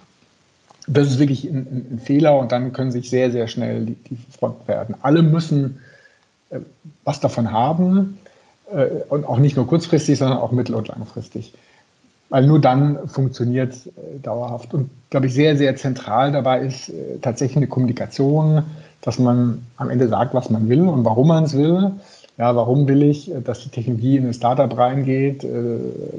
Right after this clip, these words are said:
das ist ein wichtiger Punkt, damit eben die abgebende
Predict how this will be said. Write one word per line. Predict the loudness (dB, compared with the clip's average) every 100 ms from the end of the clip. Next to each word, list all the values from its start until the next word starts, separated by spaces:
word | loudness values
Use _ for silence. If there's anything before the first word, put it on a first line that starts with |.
| -12 -12
das | -8
ist | -2
ein | -2
wichtiger | 0 0 2
Punkt, | 4 6 4 0 -12 -20 -20 _ _
damit | 0 0 -2
eben | -6 -2 0 0
die | -2
abgebende | -6 -2 2 4 4 4 2